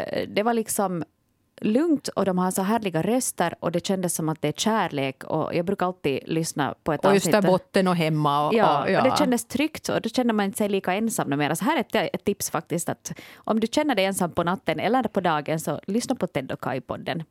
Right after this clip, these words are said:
Speaker 1: Eller, eh, lyssna inte på det här för man blir, jag tror att de har ett lugnare tempo och man
Speaker 2: Ja.
Speaker 1: somnar bättre också till Ted och Kai för det är ganska sådär sävligt.
Speaker 2: Ni kan lyssna på oss sen när ni tar er morgonkaffe.
Speaker 1: Ja, det
Speaker 2: Mm.
Speaker 1: kan ni göra.
Speaker 2: Ja,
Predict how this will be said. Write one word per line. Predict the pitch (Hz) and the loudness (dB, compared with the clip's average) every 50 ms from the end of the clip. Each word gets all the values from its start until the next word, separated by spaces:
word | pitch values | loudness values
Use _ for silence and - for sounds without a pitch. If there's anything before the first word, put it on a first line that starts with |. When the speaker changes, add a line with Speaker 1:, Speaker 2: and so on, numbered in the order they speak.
| _ - - - - - - | _ -20 -20 -20 -20 -12 -6
Speaker 1:
Eller, | - 208 208 214 - 190 262 | -2 0 0 0 0 0 0
eh, | 285 | 0
lyssna | 247 233 262 - 330 302 | 0 0 0 0 0 -2
inte | 285 - | -2 0
på | - | -2
det | 156 | 0
här | 156 190 196 170 | 0 0 0 -2
för | - - 170 | -2 -2 -2
man | 185 190 208 | -2 -2 0
blir, | 220 202 | 0 -2
jag | 214 | -2
tror | - - 247 | 0 0 -2
att | 214 196 - - - - | -2 -2 -6 -10 -6 -2
de | 226 254 | 0 0
har | 277 262 240 208 | 2 2 0 0
ett | 202 - | 0 0
lugnare | 233 254 254 214 170 156 156 | 2 2 2 2 2 0 0
tempo | - - 220 233 220 - - - - 135 147 - _ | -2 0 0 0 0 -2 -4 -6 -6 -6 -6 -6 _
och | - - 170 | -2 2 4
man | 196 190 | 6 6
Speaker 2:
Ja. | 175 | 6
Speaker 1:
somnar | - 254 262 247 185 143 | 4 2 2 2 2 0
bättre | - - 151 - - - 110 104 | 0 -2 -4 -4 -4 -4 -4 -4
också | 151 - - - | -4 -4 -4 -4
till | - - 147 - | -4 -4 -6 -4
Ted | - 127 - - | -4 -4 -4 -4
och | 151 - | -6 -4
Kai | - 139 90 143 | -4 -4 -4 -4
för | - - | -6 -4
det | - 180 | -4 -4
är | |
ganska | 196 208 196 - - | -2 -2 -4 -4 -4
sådär | 175 - 160 - | -4 -4 -2 -2
sävligt. | 151 - - 233 202 127 90 - - - - - - | -2 -2 -2 -2 -2 -2 -4 -6 -6 -8 -8 -6 -6
Speaker 2:
Ni | 185 165 | -6 -2
kan | - 156 156 | -2 0 2
lyssna | 170 170 - - 165 | 2 2 2 0 0
på | - - 180 | 2 2 2
oss | 180 165 | 2 0
sen | - - 131 | 0 -2 0
när | 127 123 | 0 0
ni | 127 143 | -2 0
tar | - 151 143 143 | 0 -2 -2 0
er | 135 147 | 0 0
morgonkaffe. | 180 170 160 160 156 143 - 113 - - - - - - | 0 2 0 0 -2 -2 -4 -6 -6 -6 -8 -8 -6 -2
Speaker 1:
Ja, | 196 214 165 120 143 151 | 0 0 0 0 -2 -2
det | - 185 | 2 2
Speaker 2:
Mm. | 180 165 | 4 4
Speaker 1:
kan | 160 180 | 4 4
ni | 180 156 | 2 0
göra. | 143 123 - - 165 - | -2 -2 -4 -4 -4 -2
Speaker 2:
Ja, | 180 175 165 - - 156 | 0 0 0 0 -2 -6